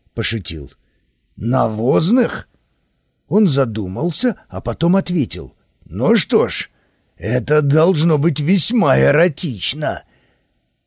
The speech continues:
После завтрака я попросил ее сделать мне массаж. Она тут же отреагировала и знаками заставила меня раздеться догола.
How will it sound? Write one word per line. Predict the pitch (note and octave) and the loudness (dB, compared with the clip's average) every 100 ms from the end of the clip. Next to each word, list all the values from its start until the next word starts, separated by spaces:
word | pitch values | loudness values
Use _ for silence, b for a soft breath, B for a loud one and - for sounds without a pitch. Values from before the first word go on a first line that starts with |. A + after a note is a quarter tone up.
| _ | _
После | - A#3+ - G#2 F2+ | 0 2 2 -6 -8
завтрака | D2 E3+ G#3+ - F#3+ F#3 F#3 D#3+ B B | -4 0 0 -2 -6 -4 -2 -4 B B
я | E3+ A#3 | 0 2
попросил | F#3+ D3 C3+ - A#3+ | 2 0 0 2 0
ее | G3 D#3+ | 2 0
сделать | A2+ G#2+ E3+ F#3 D3+ | -2 0 2 2 -2
мне | F2+ F2 A2 A#2 | -8 -6 -4 -2
массаж. | A2 G2+ - - F2 - - - _ _ _ _ | -2 -4 -4 -4 -6 -10 -12 -16 _ _ _ _
Она | D3 E3 F#3+ | 2 4 4
тут | C#4 C4+ | 2 2
же | D#3+ | 4
отреагировала | F#3+ E3+ F#3 E3 A3+ C4 A3 G#3 F#3 B B | 2 4 2 2 2 2 4 2 2 B B
и | C#4 A#3+ | 2 2
знаками | C3 D3+ F3 F3+ A#3+ B3+ | 2 2 2 0 0 0
заставила | E3 D3 - F#3+ G#3+ G#3+ | 0 -2 0 0 2 0
меня | F#3+ D#3 B2+ | 0 0 0
раздеться | A#2+ G2 F#2 C#3 - - | 0 -2 -2 -4 -4 -6
догола. | E3 A#2 G#2+ C3 A2 D2+ - | -4 -4 -2 -2 -2 -4 -10